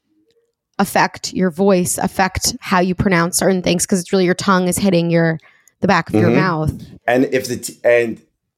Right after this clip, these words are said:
Speaker 2: phonetics is such an important part of cosmetic dentistry, because so many people, when they get their teeth done so quickly in a day or whatever, all of a sudden they sound funny and they look funny because it wasn't put in properly and it
Speaker 1: Mm-hmm.
Speaker 2: wasn't planned.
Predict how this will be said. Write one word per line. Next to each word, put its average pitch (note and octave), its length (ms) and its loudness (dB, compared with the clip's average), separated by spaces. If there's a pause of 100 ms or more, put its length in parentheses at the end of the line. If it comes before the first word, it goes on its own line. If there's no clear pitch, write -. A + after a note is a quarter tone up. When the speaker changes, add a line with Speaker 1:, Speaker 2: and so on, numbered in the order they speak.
(240)
Speaker 2:
phonetics C#3 540 -2
is G#2+ 140 -2
such C3 260 0
an C3+ 60 2
important A2+ 380 -2
part A2 160 0
of G#2 60 -4
cosmetic G2+ 400 -2
dentistry, C#3 360 0
because G#2 400 -4 (580)
so - 140 0
many D3+ 120 4
people, D3+ 220 0
when A#2 120 2
they A2+ 80 0
get B2 140 -2
their A#2 120 -4
teeth D3 200 -4
done C3 160 0
so C3+ 160 -2
quickly C3 380 -2
in A2+ 80 2
a G2+ 120 0
day B2+ 220 0
or A#2+ 80 2
whatever, A2 480 0 (340)
all B2+ 120 2
of C3+ 60 -2
a - 20 -6
sudden D3+ 180 2
they A#2+ 80 2
sound D3 380 -2
funny A2+ 260 -2
and G#2+ 100 0
they A2 40 2
look C#3 200 0
funny A2+ 200 -2
because G#2+ 460 -4
it A2+ 100 -6
wasn't C3 500 0 (200)
put E3+ 180 2
in E3 140 0
properly A2+ 600 0
and A2 100 0
it A3 40 4
Speaker 1:
Mm-hmm. - 60 4
Speaker 2:
wasn't D3+ 340 0
planned. C#3+ 480 -2